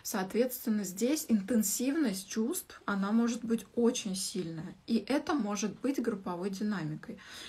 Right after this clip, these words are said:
Это не значит, очень многие путают, говорят, что я тут сижу и, и работаю контейнером для остальных,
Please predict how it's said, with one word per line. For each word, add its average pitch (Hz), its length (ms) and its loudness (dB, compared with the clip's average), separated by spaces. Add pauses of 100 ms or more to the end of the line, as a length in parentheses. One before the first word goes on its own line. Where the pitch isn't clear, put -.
(160)
Это 294 280 0
не 294 160 6
значит, 233 580 2
очень 214 260 -2
многие 226 300 4
путают, 220 460 -2
говорят, 202 420 -2
что - 200 -6
я 220 200 2
тут 202 200 -4
сижу 240 600 0
и, 208 100 4
и 202 320 -2
работаю 214 480 0
контейнером 220 720 2
для 190 160 -2
остальных, 190 580 -4